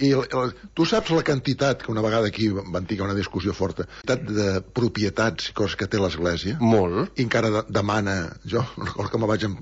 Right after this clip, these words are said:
Speaker 1: empipar molt, com es va demanar per fer les, eh, obres de reforma que es havia de fer aquí a l'Església.
Speaker 2: Mhm.
Speaker 1: Eh? Tu saps la quantitat que té? Tu fixa't, les monges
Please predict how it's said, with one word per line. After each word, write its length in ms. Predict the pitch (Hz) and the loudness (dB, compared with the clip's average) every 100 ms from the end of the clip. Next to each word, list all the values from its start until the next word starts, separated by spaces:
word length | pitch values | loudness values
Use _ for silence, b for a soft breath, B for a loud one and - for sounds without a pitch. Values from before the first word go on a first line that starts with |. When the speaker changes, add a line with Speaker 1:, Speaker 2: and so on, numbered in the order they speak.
| - | -6
Speaker 1:
empipar 380 | 95 82 98 98 | -4 -4 -2 -2
molt, 180 | 113 | -2
com 140 | 127 110 | -2 -4
es 80 | 92 | 0
va 120 | 95 | 0
demanar 240 | 95 95 104 | 0 0 -2
per 100 | 98 | -2
fer 140 | 101 87 | -2 -2
les, 680 | - - - - 95 80 90 | -8 -14 -14 -6 -4 -2 -2
eh, 100 | 87 - | -2 0
obres 380 | 92 85 101 - | 0 2 0 0
de 160 | 101 85 | -2 -2
reforma 400 | 78 - 80 87 | -6 -4 -2 0
que 80 | 98 | -2
es 80 | 85 | 0
havia 160 | 90 | -2
de 60 | 82 | 0
fer 80 | 92 | -2
aquí 80 | 95 | 0
a 80 | |
l'Església. 400 | 85 76 82 73 | -2 -2 -4 2
Speaker 2:
Mhm. 360 | 117 107 95 139 - | 4 6 4 2 -2
Speaker 1:
Eh? 140 | - 64 - B B | -10 -10 -12 B B
Tu 80 | - 107 | -6 -2
saps 140 | 170 | -2
la 40 | |
quantitat 440 | 151 127 113 - - | 0 0 0 -4 -6
que 80 | - | -6
té? 160 | - - - b b b | -8 -10 -14 b b b
Tu 100 | - | -8
fixa't, 420 | - 131 160 147 190 - b b b - | -2 0 0 0 0 -2 b b b -4
les 260 | 101 95 | -2 0
monges 520 | 113 117 131 196 - | 2 4 4 0 0